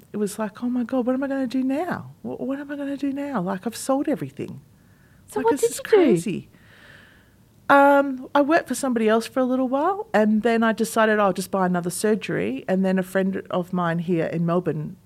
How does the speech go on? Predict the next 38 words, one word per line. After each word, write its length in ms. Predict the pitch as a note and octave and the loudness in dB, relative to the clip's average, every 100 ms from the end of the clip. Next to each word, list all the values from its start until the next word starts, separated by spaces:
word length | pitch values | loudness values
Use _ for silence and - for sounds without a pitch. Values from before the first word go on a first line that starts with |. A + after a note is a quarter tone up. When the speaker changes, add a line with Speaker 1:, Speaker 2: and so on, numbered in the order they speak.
| - | -16
Speaker 1:
I 20 | |
was 120 | C#3 - | -16 -8
talking 280 | E3+ - D3+ | -8 -8 -6
to 80 | D#3+ | -4
her 120 | D#3 | -4
saying, 260 | - D#3+ | -6 -4
"I'm 100 | D#3+ D#3+ | -2 -2
gonna 100 | D#3+ | 0
buy 140 | D#3 | 0
another 160 | D3+ D3+ | 0 0
surgery." 360 | - E3+ D#3+ | 0 0 0
And 80 | C#3+ | -4
she 60 | - | -2
said, 160 | F3+ | 0
"Don't 160 | F#3+ F3+ | 2 -2
do 80 | C#3+ | -2
that. 200 | E3 - | -6 -4
Come 160 | E3+ | -4
to 100 | E3 | -2
Melbourne. 320 | D#3 D3+ C#3 | -4 -4 -6
Come 220 | C3 D#3+ D#3 | -8 -6 -6
work 140 | C#3+ | -6
for 180 | - D#3+ | -6 -4
us." 120 | D#3+ | -4
Speaker 2:
Okay. 60 | F3+ | -2
Speaker 1:
And 80 | E3+ | -4
that's 140 | D3+ | -4
what 80 | D#3+ | -4
I 60 | D3+ | -2
did. 200 | A3 F#3+ - | -2 -6 -12
So, 480 | - D#3+ E3 D#3+ E3+ | -10 -6 -2 -2 -2
Speaker 2:
Yeah. 220 | F3+ F3+ E3 - - - | -2 -2 -4 -12 -20 -12
Speaker 1:
um, 480 | - D#3 D#3 D#3 D#3 - | -6 -4 -4 -4 -8 -6
came 240 | F3 E3+ | -4 -2
over 180 | D#3 D3+ | -4 -4
here 300 | D3 F3+ D#3+ | -4 -4 -4
instead. 520 | D3+ - F3+ F3 - | -6 -8 -6 -6 -8
So, 380 | - D#3+ D3+ | -10 -6 -4